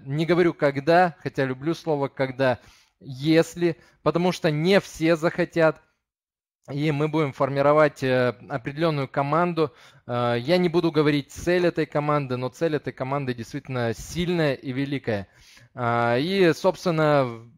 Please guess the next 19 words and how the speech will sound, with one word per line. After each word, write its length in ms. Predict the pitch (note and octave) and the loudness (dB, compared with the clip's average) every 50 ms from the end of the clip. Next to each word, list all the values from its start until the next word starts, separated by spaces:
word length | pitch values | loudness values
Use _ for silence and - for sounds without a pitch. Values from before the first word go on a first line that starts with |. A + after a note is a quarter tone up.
| _ - | _ -4
рекомендую 560 | D3+ D#3+ - - F#3 F#3 F#3+ E3+ F#3 D#3+ C#3 | -4 -2 0 2 2 2 2 2 2 0 2
посещать, 560 | - C#3+ C3 - - C3+ - - C#3+ B2+ A#2 - | 0 -2 -4 -4 -6 -8 -2 0 0 0 0 -2
э, 380 | C3 B2+ B2 A#2+ A#2+ A#2+ A#2 A2 | -4 -2 0 2 2 0 0 -2
вебинары 640 | A2 A#2 A#2+ C3 A#2 B2+ A#2+ C#3 D3 D3 C#3 C3 B2+ | -6 -10 -14 -12 -10 -8 -6 -2 0 0 0 0 0
Виктора 380 | B2 C#3+ - - - B2+ B2+ | -2 -6 -6 -4 -4 -4 -2
Тарасова. 420 | - D3 D3 F3 F3 - D#3+ C3+ - | -2 0 0 0 0 -2 -4 -6 -4
Так 200 | - C#3+ - - | -4 -6 -4 -2
вот, 200 | D#3+ C#3 - - | -2 -2 -2 -2
к 60 | - | -8
чему 260 | - - E3+ E3 E3 | -6 -4 -2 0 0
я 80 | D3 C3+ | 0 0
говорил. 480 | B2+ C3+ C3+ C#3 C#3 C3+ B2 G#2+ F#2+ - - - - - _ _ | 0 0 0 0 0 0 -2 -2 -4 -8 -16 -20 -20 -20 _ _
А, 180 | A#2+ A#2 A#2 A#2 | -6 -4 -4 -2
Виктор 340 | B2 F#3 - - - E3 C#3 | -4 -6 -4 0 0 -2 2
Тарасов, 560 | - D#3 D3 D3+ D#3 D3+ - D#3 C3 - C#3 | 2 2 4 4 4 2 2 -2 -6 -4 -2
я 280 | C#3+ E3 E3 D3 B2+ - _ | 2 4 4 4 4 2 _
сам 320 | - - - D3 D3 C#3+ C3 | -18 -2 0 0 0 0 -2
его, 280 | A#2+ A#2 A2+ G#2+ F#2+ - _ | -2 -2 -4 -4 -8 -12 _
э, 600 | C3+ B2+ A#2 A#2 A2+ A2+ A2+ A2+ A2+ A2+ A2 G2+ | -8 -6 -4 -2 -2 -2 -2 -2 -2 -2 -4 -6